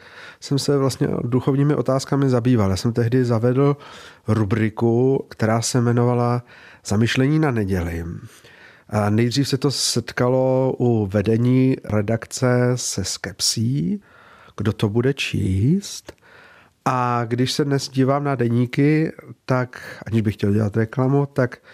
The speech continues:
vlastně je to jediný z těch textů, nebo ten druhý, ten soubor, který po mně ještě zůstal a dnes to píše Alois Sassmann a řekl bych, že si nemůžu přát <laughs> lepšího následovníka.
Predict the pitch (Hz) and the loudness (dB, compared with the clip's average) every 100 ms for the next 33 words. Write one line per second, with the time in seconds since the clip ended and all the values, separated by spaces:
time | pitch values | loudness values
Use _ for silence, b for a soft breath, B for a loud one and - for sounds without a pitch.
0 | B B - 110 139 147 151 135 123 143 | B B -8 -2 0 0 0 0 0 0
1 | 151 165 - 170 - - 127 - - 156 | 2 0 0 -2 -2 -4 -4 -4 -4 2
2 | 151 143 143 143 131 113 135 147 143 147 | 4 4 2 0 -2 0 2 2 2 0
3 | 160 B B B 127 120 113 - 135 131 | -2 B B B -4 -2 -4 -2 2 2
4 | 131 135 139 156 B B B - 131 143 | 2 0 0 -4 B B B -2 0 0
5 | 147 151 143 160 147 123 135 - - 117 | 0 2 0 0 2 2 2 0 0 0
6 | 117 131 127 120 117 127 - - - B | 0 -2 0 0 0 0 -2 -8 -16 B
7 | B B B - 139 131 127 - 127 - | B B B -2 0 2 0 -2 -2 0
8 | 139 135 139 - - - 120 131 - - | 2 2 2 -2 -6 -2 0 0 -2 -2
9 | 127 - 135 131 127 120 120 120 B B | -4 -2 -2 -2 -2 -2 0 -2 B B
10 | B B B 117 113 117 135 127 120 117 | B B B -6 -4 -2 0 0 0 0
11 | 131 117 120 123 120 127 120 - 135 117 | 2 2 2 0 0 -2 -4 -2 -2 0
12 | 131 135 131 113 - 120 113 101 104 101 | 0 2 2 -2 -2 0 0 0 -2 -2
13 | - | -4